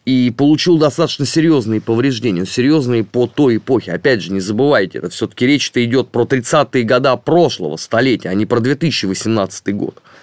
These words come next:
Ну и кроме того, были проблемы психологические. Он очень любил свою жену, Марию Ростовцеву, но она умерла. И вот эти переживания пагубно сказались. У Минжинского был обширный инфаркт.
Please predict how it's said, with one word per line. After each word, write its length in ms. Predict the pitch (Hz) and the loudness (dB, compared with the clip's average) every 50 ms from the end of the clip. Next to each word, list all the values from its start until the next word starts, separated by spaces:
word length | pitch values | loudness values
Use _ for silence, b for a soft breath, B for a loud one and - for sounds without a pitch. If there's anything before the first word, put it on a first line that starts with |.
| b b b b b | b b b b b
Ну 260 | 165 180 214 247 247 | 4 6 6 6 6
и 200 | 240 233 226 214 | 4 4 2 2
кроме 420 | 175 - 220 214 240 240 233 226 202 | 2 2 2 4 4 4 4 2 0
того, 680 | 170 - 208 196 190 180 180 190 185 180 175 160 131 113 B B B B B B B B _ - | 2 4 4 4 4 4 2 4 4 4 4 2 0 -4 B B B B B B B B _ -6
были 760 | - 135 117 113 113 139 170 180 180 175 170 165 156 135 110 - _ _ _ _ _ _ | -2 -2 -2 0 2 2 4 4 4 4 4 4 2 2 -2 -6 _ _ _ _ _ _
проблемы 500 | - 123 123 123 131 151 156 147 139 120 | 0 2 2 4 4 2 2 2 0 0
психологические. 1120 | - - - 117 - 139 135 131 131 131 120 117 - - - - - - - - - - - - _ _ - | -2 -6 -10 -4 0 2 2 2 2 0 -2 -4 -8 -8 -10 -14 -14 -14 -12 -12 -12 -12 -14 -18 _ _ 0
Он 420 | - 165 185 185 180 165 143 113 B B B B B _ _ | 2 2 4 4 4 2 2 0 B B B B B _ _
очень 300 | - 151 160 156 - 151 | 0 2 2 2 2 0
любил 320 | 147 147 139 131 143 147 131 | 2 2 2 2 2 0 0
свою 360 | - - 123 127 123 120 117 | 0 0 0 2 2 2 0
жену, 400 | 107 110 135 143 156 170 185 180 - _ _ - | 0 0 0 2 2 2 0 -2 -6 _ _ -4
Марию 380 | 113 120 127 143 143 135 131 | 0 2 2 4 4 4 4
Ростовцеву, 680 | 127 123 123 - - 160 139 127 - - 131 131 135 | 2 2 0 -2 -2 -2 -2 -2 -2 -4 -2 0 0
но 140 | 135 131 123 | 2 2 0
она 180 | 131 135 135 131 | 0 0 2 2
умерла. 600 | 135 135 135 131 131 127 131 127 123 123 120 120 _ _ _ _ _ - | 2 2 0 0 0 0 0 0 -2 -2 -6 -8 _ _ _ _ _ -2
И 120 | - 127 | 0 2
вот 180 | 139 165 170 208 | 4 4 4 2
эти 180 | 240 196 202 | 2 0 0
переживания 840 | 196 - 190 185 175 170 147 165 185 185 196 208 202 202 196 185 175 | 0 2 2 4 4 2 2 2 2 4 4 2 2 2 2 0 0
пагубно 560 | - - 180 165 165 147 156 147 139 147 147 | 0 0 2 2 2 2 0 -2 -2 -2 -2
сказались. 880 | 123 - - - 147 147 143 147 160 127 101 92 87 85 - - - - _ _ b b b b - | -2 -2 0 0 2 2 2 2 2 2 2 0 -2 -8 -12 -16 -18 -20 _ _ b b b b -2
У 40 | 117 | 0
Минжинского 640 | 123 135 120 147 180 175 - - - 156 160 156 | 0 2 2 2 2 2 2 0 0 0 2 2
был 260 | 143 131 160 156 151 | 2 2 2 4 4
обширный 500 | 151 147 - - - 165 139 139 147 151 | 2 0 -2 -2 0 0 0 2 2 0
инфаркт. 640 | 156 151 - - 143 120 92 85 - _ - - | 0 0 -2 -2 0 0 0 -2 -6 _ -18 -20